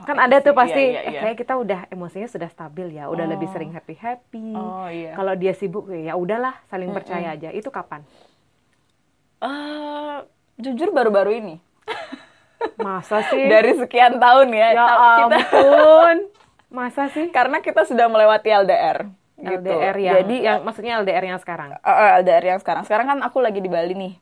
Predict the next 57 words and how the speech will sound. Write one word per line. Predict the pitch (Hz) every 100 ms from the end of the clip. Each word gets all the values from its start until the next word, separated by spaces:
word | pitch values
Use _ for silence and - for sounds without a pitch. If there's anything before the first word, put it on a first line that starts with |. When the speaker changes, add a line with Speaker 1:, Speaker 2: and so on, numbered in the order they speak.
| _
Speaker 1:
Mm-mm. | 185 175 165 _
Speaker 2:
Jadi | 180 170 208
sebelum | 202 180 185 180
di | 170 170
Bali, | 160 160 165 -
sebelum | - 175 175
corona | 175 170 170 170 190 247
ini | 220 202 208
Speaker 1:
Mm-mm. | 214
Speaker 2:
kan | 185
aku | - 220
di | 202
Jakarta, | 170 180 170 - 196 196
dia | 185 190
Speaker 1:
Mm-mm. | 180
Speaker 2:
di | 180
Bali | 170 160 165 147
gitu | - -
ya. | 156 185
Speaker 1:
Mm-mm. | 170 170 160 170 -
Speaker 2:
Nah, | 180 175 180 -
melewati | 190 190 196 190 214
L | 190 190 175
D |
R | 175 175 -
itu, | 381 - 269 - - -
sebenarnya | 190 240 285
ini | 254
juga | 180 180 -
aku | 185 262 254
nggak | 202 -
terlalu | 180 175 175 175 170 _ _ _ _ _
expert | - - - - -
di | 175
bidang | 160 160 165 -
ini | 226 170
ya. | 165
Cuma | 190 220
aku | 240 294
sering | 208
Speaker 1:
Mm. | 185 180
Speaker 2:
nanya | 175
temanku | 180 180 -
yang | 190 175
udah | 175 190
kayak | - 170 170
berapa | 165 160 165
tahun | 170 170 170
L | 175
D | 175
R | - 185
dan | 196 165
baik-baik | 165 170 180 156 -
saja, | 170 160 170
bahkan | 185 - 180
sampai | 170 160 156
nikah, | 160 220